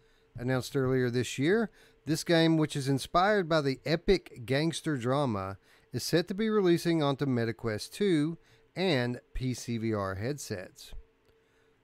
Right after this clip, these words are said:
According to the game description, we can expect to come face to face with the notorious crime boss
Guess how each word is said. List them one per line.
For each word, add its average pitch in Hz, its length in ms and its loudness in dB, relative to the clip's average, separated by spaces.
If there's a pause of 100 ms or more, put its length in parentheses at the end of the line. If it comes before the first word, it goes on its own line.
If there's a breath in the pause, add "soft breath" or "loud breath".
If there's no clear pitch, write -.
(120)
According 240 340 2
to 247 60 2
the 226 100 2
game 175 200 4
description, 135 580 0
we 165 120 2
can 208 120 -2
expect 180 440 0
to 175 100 -2
come 160 280 0
face 175 340 0
to 208 100 -4
face 135 460 0
with 123 100 -8
the 143 100 -2
notorious 139 640 -2
crime 139 340 -2
boss 127 380 -2